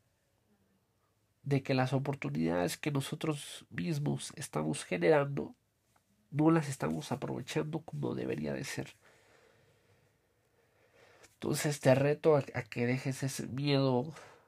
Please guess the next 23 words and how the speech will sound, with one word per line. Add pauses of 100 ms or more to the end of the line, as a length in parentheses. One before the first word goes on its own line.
(240)
de
que
tomes
ese
impulso,
que
pienses (200)
que (400)
tú
puedes
tener
una
mejor
vida, (120)
que
puedes
tener
una
mejor
situación (100)
en
la
cual